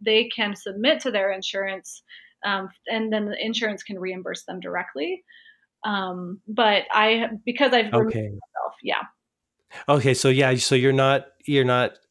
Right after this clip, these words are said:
Speaker 2: diagnosing anyone per se anymore, so you're out of that, um, out of
Speaker 1: Mm-hmm.
Speaker 2: that sphere.
Speaker 1: Exactly. But they can, because I'm,
Speaker 2: Gotcha.
Speaker 1: they can always go get reimbursed if they would like.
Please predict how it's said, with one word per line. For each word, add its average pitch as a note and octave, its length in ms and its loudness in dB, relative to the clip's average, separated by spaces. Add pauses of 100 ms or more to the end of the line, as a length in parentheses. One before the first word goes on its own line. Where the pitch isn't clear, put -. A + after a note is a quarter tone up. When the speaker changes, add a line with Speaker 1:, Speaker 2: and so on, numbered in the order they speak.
Speaker 2:
diagnosing C3 720 2
anyone A#2+ 420 4
per A#2+ 200 0
se A#2+ 380 2
anymore, A#2+ 460 4
so - 160 0
you're A#2 240 4
out A#2+ 160 4
of A2+ 120 -2
that, A#2 420 0 (240)
um, G2+ 580 0 (300)
out A#2 140 0
of A2 80 -2
Speaker 1:
Mm-hmm. - 80 -4
Speaker 2:
that G#2+ 160 0
sphere. G2 600 0 (240)
Speaker 1:
Exactly. F#3+ 760 0
But C#4 400 6
they A#3 140 4
can, A3 360 -2
because A#3 280 -2
I'm, A3 180 4
Speaker 2:
Gotcha. G2 380 -6 (200)
Speaker 1:
they G#3+ 100 2
can G#3+ 180 -4
always F3+ 260 -6
go F#3 180 -6
get E3 240 -8
reimbursed D3+ 520 -12
if - 120 -20
they A#2 100 -14
would - 240 -18
like. - 180 -14